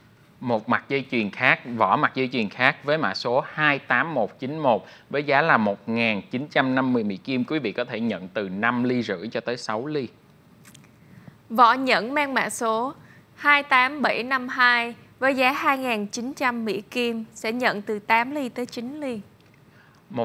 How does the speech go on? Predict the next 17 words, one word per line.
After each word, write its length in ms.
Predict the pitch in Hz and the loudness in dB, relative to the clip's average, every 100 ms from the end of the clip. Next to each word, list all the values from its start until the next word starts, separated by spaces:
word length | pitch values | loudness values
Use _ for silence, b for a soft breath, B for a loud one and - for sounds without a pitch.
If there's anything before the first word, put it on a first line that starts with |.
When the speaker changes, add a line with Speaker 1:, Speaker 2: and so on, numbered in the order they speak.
| 107 | 4
Speaker 1:
vỏ 120 | 107 | 4
nhẫn 240 | 107 110 | 4 -2
xoàn 320 | 123 131 110 101 | 4 8 8 6
khác 340 | 131 143 - | 4 4 2
với 140 | 151 | -2
mã 160 | 160 101 | 0 -2
số 320 | - 123 147 - | 0 2 2 -2
hai 280 | 151 143 135 | 0 2 2
tám 340 | 131 127 165 | 2 2 2
bảy 180 | 110 95 | -2 -2
năm 340 | 139 127 127 | 0 0 2
ba. 300 | 127 131 123 - B B | 6 6 6 0 B B
Quý 100 | 160 | -2
vị 140 | 151 104 | 0 0
có 140 | 143 | 0
thể 160 | 135 123 | 0 -2
nhận 280 | 131 95 | -2 -4